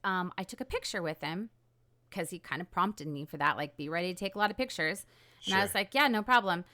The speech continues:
Speaker 1: So I actually went to go take a picture. As soon as I took this picture, he's like, "Don't post that on anything."
Speaker 2: Flag.
Speaker 1: Oh, oh,
Speaker 2: Flag.
Speaker 1: hell yeah. And I'm like, "Wait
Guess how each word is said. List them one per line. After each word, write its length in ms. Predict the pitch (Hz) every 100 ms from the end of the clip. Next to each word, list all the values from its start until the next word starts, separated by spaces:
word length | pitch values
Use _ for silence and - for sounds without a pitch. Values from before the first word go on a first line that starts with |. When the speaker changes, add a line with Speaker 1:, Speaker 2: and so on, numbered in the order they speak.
| -
Speaker 1:
So 200 | - 269 -
I 160 | 320 381
actually 440 | 240 214 - 202
went 140 | 202 196
to 60 |
go 80 | 202
take 180 | 196 196
a 60 | 185
picture. 360 | 202 190 160
As 160 | - 190
soon 260 | - 330 440
as 60 | 480
I 80 | 370
took 240 | - 302
this 180 | - 226
picture, 380 | - 269 - 202
he's 260 | 185 214 196
like, 240 | 175 - _ _ _ _ -
"Don't 180 | 240 226
post 220 | 214 208
that 180 | 165 151
on 140 | 143
anything." 520 | 139 147 139 - - - _
Speaker 2:
Flag. 400 | _ 104 101 95
Speaker 1:
Oh, 80 | - - _ - -
oh, 0 |
Speaker 2:
Flag. 920 | 240 247 - 220 208 208 403 - 403
Speaker 1:
hell 280 | 415 392 381
yeah. 400 | 359 370 277 190
And 100 | 262
I'm 120 | 277 277
like, 260 | 269 - _ _ _
"Wait 120 | -